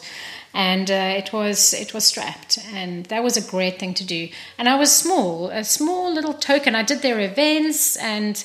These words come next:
P R and stuff like that, and I just, I was kind of, like, on the sideline cheering them on. And it's the most incredible feeling to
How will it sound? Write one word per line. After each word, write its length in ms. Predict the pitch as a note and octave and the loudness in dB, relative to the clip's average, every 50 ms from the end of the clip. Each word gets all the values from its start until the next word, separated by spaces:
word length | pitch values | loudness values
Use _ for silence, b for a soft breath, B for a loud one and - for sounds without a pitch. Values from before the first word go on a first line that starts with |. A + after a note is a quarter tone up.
| - - | -10 -8
P 180 | - D#4+ D4+ | -4 0 2
R 340 | C#4 C4+ C#4 C4+ C4+ C4+ C4 | 2 4 4 6 6 6 6
and 280 | A3+ G3 F#3 F#3 E3+ E3 - - _ _ _ _ _ _ _ _ | 4 2 -2 -4 -8 -10 -16 -20 _ _ _ _ _ _ _ _
stuff 360 | - - - - - A#3+ A#3 | -6 -6 -4 -2 0 0 0
like 180 | B3+ A#3+ A#3+ - | 0 -4 0 2
that, 160 | C4 A#3+ B3 | 2 4 4
and 120 | A#3 G#3+ G#3+ | 4 4 2
I 100 | A3 G#3 | 2 2
just, 300 | G#3 B3+ B3 - B B B B B B B B - | 2 0 0 -2 B B B B B B B B -2
I 100 | A3 G#3+ | -2 0
was 200 | G#3+ G#3+ G3+ - | 0 -2 -4 -6
kind 220 | - - B3+ B3 | -4 -2 0 0
of, 80 | A#3 G#3+ | 0 2
like, 280 | G#3 G3 F#3+ F#3+ - | 0 0 -2 -2 -4
on 100 | A3 A3 | -4 -4
the 60 | F#3+ F#3 | -2 0
sideline 580 | - - C#4 C4 C4+ B3+ B3+ B3 A3+ A3+ G#3+ | 2 4 4 6 4 4 4 2 2 2 2
cheering 440 | G#3 - - C#4+ C#4 C4 B3 A#3 A3 | 2 4 4 6 6 6 4 2 2
them 140 | G#3 G3+ G3+ | 0 0 0
on. 300 | G3+ G3+ F#3+ F3+ E3+ E3+ B B B B B B | 0 0 0 -2 -4 -6 B B B B B B
And 160 | A3 G#3+ G#3+ | 2 2 2
it's 180 | A3+ G#3+ - - | 2 0 0 0
the 80 | B3 | 2
most 240 | B3 B3 B3+ B3 - | 2 2 2 2 0
incredible 640 | B3 A#3+ - - - - C#4+ C#4+ D4+ E4+ - E4 | -2 -4 -4 -6 -2 0 2 2 2 0 -2 -4
feeling 680 | C#4 - - - D4 C#4+ C4 G#3 E3+ D#3+ E3 E3+ F3 F3 B B B B B B B B B B B B B B B B B B B B B _ _ _ _ _ _ _ _ _ _ _ _ _ _ _ _ _ _ _ _ _ _ _ _ - | -4 -4 -2 2 4 4 4 4 0 -2 -6 -8 -12 -14 B B B B B B B B B B B B B B B B B B B B B _ _ _ _ _ _ _ _ _ _ _ _ _ _ _ _ _ _ _ _ _ _ _ _ 0
to 560 | - - C4 B3+ A#3+ A#3+ A#3+ A#3 A#3 A#3 | 2 4 6 6 6 4 4 2 -2 -6